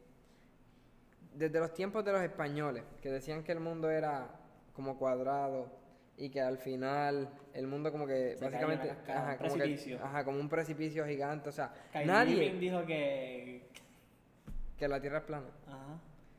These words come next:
Speaker 1: Eso es otro mito.
Speaker 2: <laughs>
Speaker 1: Eso es otro mito y yo no
Speaker 2: Pero,
Speaker 1: entiendo.
Speaker 2: pero sí, el, el, ya eso es algo que científicamente se puede probar. Y está probado.
Speaker 1: Sí,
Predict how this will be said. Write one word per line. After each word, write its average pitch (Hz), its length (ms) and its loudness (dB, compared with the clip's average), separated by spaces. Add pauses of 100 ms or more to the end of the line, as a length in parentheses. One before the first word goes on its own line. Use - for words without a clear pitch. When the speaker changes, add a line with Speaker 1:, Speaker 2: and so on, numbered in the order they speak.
(340)
Speaker 1:
Eso 185 280 0
es 156 40 0
otro 151 280 0
mito. 123 320 -6 (320)
Speaker 2:
<laughs> - 1120 -10
Speaker 1:
Eso 135 180 -6
es 165 80 -2
otro 180 220 0
mito 196 280 0
y 165 40 0
yo 151 100 0
no 165 60 0 (160)
Speaker 2:
Pero, 220 220 4
Speaker 1:
entiendo. 185 100 2
Speaker 2:
pero 208 180 2
sí, 180 220 -2
el, 160 380 -2
el, 165 640 -4
ya 196 160 2
eso 226 160 -2
es 226 40 -2
algo 247 200 0
que 175 100 -2
científicamente 170 580 -4
se 170 80 -4
puede 143 160 0
probar. 165 320 0 (960)
Y 160 60 -6
está 156 160 -4
probado. 147 400 -2 (1160)
Speaker 1:
Sí, 147 400 -2